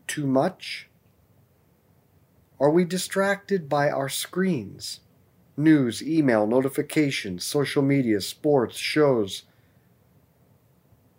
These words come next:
You spend more time on these than you will admit, so you think you have no time to go in search of Jesus.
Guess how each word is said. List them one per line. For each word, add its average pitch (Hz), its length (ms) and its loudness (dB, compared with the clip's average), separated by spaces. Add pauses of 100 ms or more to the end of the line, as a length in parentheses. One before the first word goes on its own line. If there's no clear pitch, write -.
(320)
You 190 240 -2
spend 139 520 -2
more 143 340 2
time 160 340 -4
on 139 240 -2
these 107 540 -4 (100)
than 135 240 -2
you 151 160 -4
will 165 240 -2
admit, 180 580 -2 (1080)
so - 220 0
you 170 200 2
think 247 400 -2
you 160 80 2
have 135 220 0
no 143 220 0
time 147 520 -4
to 117 80 -6
go 113 180 -2
in 113 120 -2
search 117 360 -4
of 107 120 -6
Jesus. 117 680 -8